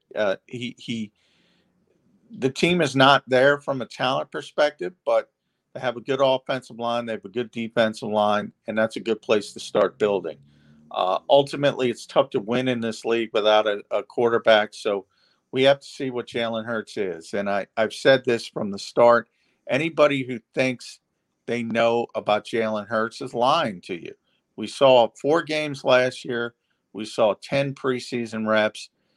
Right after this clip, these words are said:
There's incredible uncertainty. And I'll give you an example of this, Joe. I know we gotta go.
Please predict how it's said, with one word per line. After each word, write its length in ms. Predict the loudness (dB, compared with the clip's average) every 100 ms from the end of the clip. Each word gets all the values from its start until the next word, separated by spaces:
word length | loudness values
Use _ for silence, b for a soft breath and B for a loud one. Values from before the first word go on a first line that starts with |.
| _ _
There's 260 | -2 -2 -4
incredible 920 | -12 -14 -4 4 6 6 6 6 6
uncertainty. 920 | 6 0 -2 0 0 -6 -6 -6 -8 _ _ _ _
And 80 | -4
I'll 100 | -2
give 240 | -2 -4
you 80 | -4
an 60 | -4
example 600 | -4 -2 -2 -2 -2 -4
of 100 | -2
this, 220 | -4 -4
Joe. 280 | -4 0 0
I 120 | -2
know 160 | -4 -6
we 140 | -6
gotta 220 | -4 -6
go. 400 | -4 -2 -2 -4